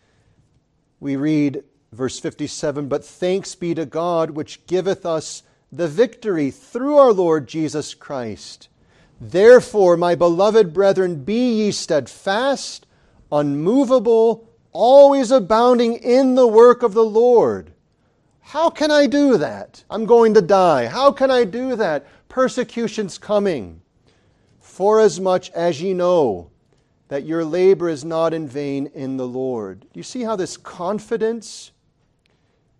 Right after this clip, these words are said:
as it were, inspires, strengthens diligence?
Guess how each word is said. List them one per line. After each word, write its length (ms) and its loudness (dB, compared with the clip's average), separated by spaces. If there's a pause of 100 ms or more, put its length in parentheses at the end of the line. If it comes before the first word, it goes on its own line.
(180)
as 200 -6
it 120 0
were, 200 -4
inspires, 840 -4
strengthens 800 -10
diligence? 920 -6